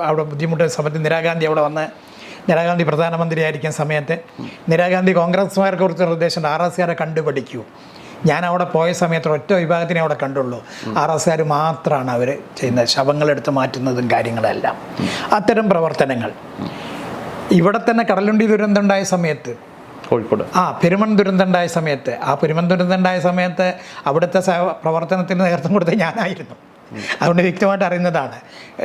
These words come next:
Speaker 1: തലയില്ലാത്ത ശവങ്ങൾ എടുത്തുകൊണ്ടുപോണ കാര്യങ്ങളെല്ലാം നമ്മൾ ചെയ്ത കാര്യം.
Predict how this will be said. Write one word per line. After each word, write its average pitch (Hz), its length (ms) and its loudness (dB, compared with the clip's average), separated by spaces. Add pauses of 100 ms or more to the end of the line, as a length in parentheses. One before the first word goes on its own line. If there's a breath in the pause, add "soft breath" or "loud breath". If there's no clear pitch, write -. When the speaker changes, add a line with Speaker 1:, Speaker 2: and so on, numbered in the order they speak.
(140)
Speaker 1:
തലയില്ലാത്ത 170 420 2
ശവങ്ങൾ 160 380 0
എടുത്തുകൊണ്ടുപോണ 160 540 -2
കാര്യങ്ങളെല്ലാം 156 580 -2 (100)
നമ്മൾ 160 220 -4 (140)
ചെയ്ത 170 180 2
കാര്യം. 151 340 0